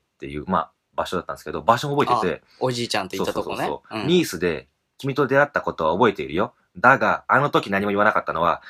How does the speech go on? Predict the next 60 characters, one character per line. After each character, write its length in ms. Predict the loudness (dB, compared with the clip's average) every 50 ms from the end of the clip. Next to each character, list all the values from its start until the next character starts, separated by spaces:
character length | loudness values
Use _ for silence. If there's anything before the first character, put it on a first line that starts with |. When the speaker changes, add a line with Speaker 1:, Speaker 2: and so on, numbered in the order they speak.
| -16 -16 -18 -20 _ -8
Speaker 1:
カ 160 | -4 -2 -2
メ 160 | 0 0 2
ラ 120 | 2 2 4
マ 200 | 4 2 2 2
ン 80 | 0
の 100 | 0 2
誰 220 | 4 6 6 4 2
か 160 | 0 -2 0
が 240 | 2 0 0 0 -4
ブ 240 | -10 -8 -4 0 2
ロ 140 | 2 2 2
フ 100 | 2 0
ェ 60 | 0
ル 100 | 0 0
ト 100 | -2 -6
の 120 | -8 -4
手 120 | -4 -4 -2
下 220 | 2 2 2 2
か 120 | 2 0
も 80 | -2 -2
し 100 | -2 -2
れ 80 | -2 -2
な 100 | -2 -4
い 40 |
か 100 | -6 -8
ら 60 | -8 -2
さ」 260 | 0 0 0 0 -2 _ _ _ _ _
Speaker 2:
<laughs> 200 | -10 -6 0 2
お 640 | 2 4 4 4 2 4 4 2 2 2 2 2
ー。 20 | 2
Speaker 1:
っ 20 | 2
て 60 | 4
言 140 | 4 4 4
っ 60 | 8
た 180 | 10 10 10
ん 40 | 10
で 80 | 8 4
す 80 | 0 4
っ 40 | 6
て。 160 | 6 6 6 4 0 -6 -10 -10 -2
Speaker 2:
お 840 | 0 2 4 4 4 4 4 6 6 4 4 4 4 4 4 4 4
ー、 20 | 2
痺 320 | 2 0 0 0 2 4
れ 260 | 6 6 6 6 4
る 100 | 4 0
ね、 200 | -2 -4 -4 2
Speaker 1:
そ 80 | 6 8
れ 100 | 8 8
で、 360 | 6 4 4 2 2 0 -4 _
Speaker 2:
そ 80 | -2
れ。 120 | 2 4 4
Speaker 1:
ヘ 40 |
イ 40 | 4
ジ 40 | 4
さ 100 | 4 2
ん、 40 | 2
Speaker 2:
う 20 |
ん。 40 | 0 2
Speaker 1:
「う 40 |
わ 60 | 2